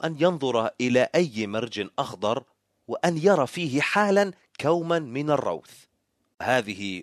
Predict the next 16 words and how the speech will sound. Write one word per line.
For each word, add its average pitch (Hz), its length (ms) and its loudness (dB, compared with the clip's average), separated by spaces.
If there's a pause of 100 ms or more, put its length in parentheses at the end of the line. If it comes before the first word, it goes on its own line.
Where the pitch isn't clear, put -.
(120)
وجهة 185 480 0
نظر، 101 420 -4 (500)
ولكنها 104 680 -2
وجهة 127 560 -4
نظر 110 560 -2 (240)
لا 120 280 2
يجوز 110 580 -4 (420)
أن 113 180 -6
تتبنوها. 87 920 -8 (1000)
أنا 104 400 -4 (280)
أعلم 110 580 -2 (120)
أن 117 180 -4
الله 95 460 -2
أعطانا 92 800 -4
رعية 135 600 2
رائعة، 92 760 -2